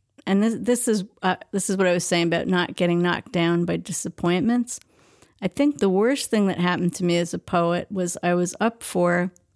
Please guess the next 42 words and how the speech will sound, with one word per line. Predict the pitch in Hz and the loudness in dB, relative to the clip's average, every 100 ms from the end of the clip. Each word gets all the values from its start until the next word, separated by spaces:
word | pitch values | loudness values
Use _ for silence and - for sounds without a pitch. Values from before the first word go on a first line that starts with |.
| _ - | _ -8
this | - | -2
was | 226 | 0
five | - 202 220 220 | 2 2 2 2
years | 208 202 | 2 2
out | 185 165 | 0 0
of | 165 | -2
graduate | 170 170 170 170 165 | -2 -2 -2 -4 -4
school, | - - 160 165 | -6 -6 -6 -6
so | - | -2
I | |
was | 165 | -2
still | - - 208 | -2 0 2
in | 220 | 2
my | 180 | 0
twenties. | 160 - 175 151 156 165 - _ _ - - - _ - | -2 -2 0 2 0 -2 -6 _ _ -20 -20 -20 _ -4
And | 185 | 0
I | 180 175 - _ | 2 0 -4 _
was | 190 185 | -2 0
a | |
finalist | 196 - 240 269 262 233 - | 0 0 2 2 2 0 0
in | 196 | 0
a, | 190 - - | 0 -2 -4
at | 185 | -4
the | - | -2
time, | 185 - 226 214 190 | -2 0 2 2 2
a | |
really, | 180 202 196 - | 2 2 0 -2
I | 196 | -2
think | 208 330 | 0 0
it's | 294 | -2
probably | - 185 175 | 0 0 0
still | 185 196 | 0 0
around, | 190 190 170 - | 2 2 -2 -2
a | 196 165 | 0 0
good | 185 233 | 0 -2
contest | 226 214 190 208 185 - | 0 0 0 0 0 -2
called | - 175 160 | 0 0 2
the | |
Wesleyan | 170 170 190 202 185 180 170 | 0 2 0 0 2 2 2
New | 170 | 0
Poets | - 175 175 208 - | -2 0 0 0 -4
Series. | - 233 240 254 262 | -2 0 2 0 -2